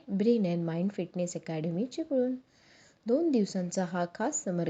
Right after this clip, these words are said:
कॅम्प मुलांच्या मेंदूच्या शक्तीला, विचारसरणीला तसेच मनोरंजनासोबत आत्मविश्वासाला चालना देणारा ठरला. चला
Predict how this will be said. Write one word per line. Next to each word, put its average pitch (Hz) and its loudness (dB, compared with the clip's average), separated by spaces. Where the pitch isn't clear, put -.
कॅम्प 220 -2
मुलांच्या 170 0
मेंदूच्या 175 0
शक्तीला, 165 -4
विचारसरणीला 190 0
तसेच 208 0
मनोरंजनासोबत 220 2
आत्मविश्वासाला 196 -2
चालना 165 2
देणारा 170 2
ठरला. 156 -2
चला 277 6